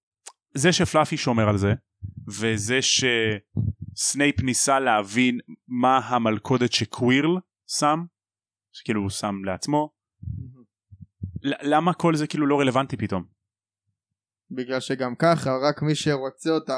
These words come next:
Speaker 2: אבל לא להשתמש בה, יכול להוציא אותה.
Speaker 1: בדיוק, תמשיך.
Speaker 2: ולא אף אחד אחר.
Speaker 1: בדיוק, תמשיך.
Speaker 2: אז אם מישהו היה רואה את המראה, ורוצה את האבן, אבל רוצה להשתמש בה, לא, לא רוצה להשתמש בה.
Speaker 1: אבל התלמידים לא, לא יודעים את האבן. לא, לא מכירים
Speaker 2: אה,
Speaker 1: על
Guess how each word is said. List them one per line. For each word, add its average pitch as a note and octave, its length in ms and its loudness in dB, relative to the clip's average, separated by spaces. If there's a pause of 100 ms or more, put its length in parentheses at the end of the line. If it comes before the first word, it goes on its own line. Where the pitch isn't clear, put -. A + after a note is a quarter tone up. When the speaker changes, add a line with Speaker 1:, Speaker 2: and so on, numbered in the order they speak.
Speaker 2:
אבל B2 100 -12
לא C#3 100 -12
להשתמש D3 480 -14
בה, C3+ 100 -8
יכול C3 220 -12
להוציא C3+ 280 -10
אותה. B2+ 160 -12 (200)
Speaker 1:
בדיוק, B2 520 2 (280)
תמשיך. A2+ 360 -4
Speaker 2:
ולא D#3+ 220 4
אף - 120 0
אחד E3 180 2
אחר. E3 220 4 (720)
Speaker 1:
בדיוק, A#2+ 520 2
תמשיך. A2+ 440 -6
Speaker 2:
אז B2+ 280 -8
אם D#3 140 2
מישהו D#3+ 240 2
היה D3+ 200 4
רואה D3+ 220 4
את D#3+ 120 0
המראה, C#3+ 440 -2 (680)
ורוצה A#2 360 -4
את F#3+ 120 0
האבן, C3 420 0
אבל A#2+ 180 -8
רוצה A#2 260 -12
להשתמש C3+ 460 -2
בה, C3+ 140 -2
לא, C#3 380 -8 (380)
לא B2+ 100 -8
רוצה B2+ 400 -14
להשתמש B2 540 -18
בה. C3+ 160 -10 (120)
Speaker 1:
אבל B2 140 6
התלמידים B2 440 0
לא, C3 80 2 (180)
לא B2+ 120 2
יודעים C3 220 2
את G#2+ 100 -4
האבן. F#2 300 -2 (280)
לא, C3+ 180 4
לא C#3+ 100 4
מכירים C3+ 380 0
Speaker 2:
אה, B2+ 40 4
Speaker 1:
על A2+ 60 4